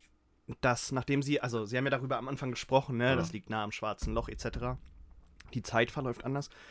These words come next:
Speaker 1: Äh, unfassbar großartig, wenn man sich den Soundtrack anhört, wo, während sie auf diesem, äh, Planeten sind, hörst du alle irgendwie eins, anderthalb Sekunden hörst du ein Ticken.
Speaker 2: Mhm.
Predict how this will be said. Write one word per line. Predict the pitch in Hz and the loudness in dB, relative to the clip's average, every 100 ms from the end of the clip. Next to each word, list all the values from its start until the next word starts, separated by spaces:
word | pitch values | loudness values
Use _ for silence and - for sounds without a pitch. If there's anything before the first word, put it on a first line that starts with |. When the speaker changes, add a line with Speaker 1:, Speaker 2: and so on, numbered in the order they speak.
| - - - - | -18 -20 -10 2
Speaker 1:
Äh, | 113 104 | 2 6
unfassbar | - 147 135 - 117 | 6 8 8 6 6
großartig, | 113 120 117 117 117 | 6 6 6 6 4
wenn | 110 | 4
man | 110 | 4
sich | 107 107 - | 2 -2 -4
den | - 101 92 | -2 0 0
Soundtrack | 90 120 139 135 120 | 4 8 8 6 4
anhört, | 107 104 101 92 - - - - - | 2 0 -2 -4 -8 -20 -20 -18 -2
wo, | 104 | 0
während | - 110 107 | 2 2 2
sie | - | 0
auf | - - | -2 0
diesem, | 104 104 98 98 | 0 2 0 0
äh, | 104 98 92 | -2 -2 -2
Planeten | - 101 104 - | 0 0 0 -2
sind, | 107 113 117 - - | -2 -2 -2 -10 -14
hörst | - 117 - | -6 -4 -2
du | 107 | 0
alle | 113 117 120 113 | 4 6 6 6
irgendwie | 107 107 - - | 2 -4 -6 -2
eins, | 110 - | -2 -2
anderthalb | - 110 107 104 101 - 110 - 113 | -4 0 2 2 -2 -2 -4 -2 -2
Sekunden | - - 120 107 | -2 0 -2 0
hörst | 104 - | -4 -4
du | |
ein | 104 | -4
Ticken. | - - 95 | -4 -4 -4
Speaker 2:
Mhm. | 92 | -6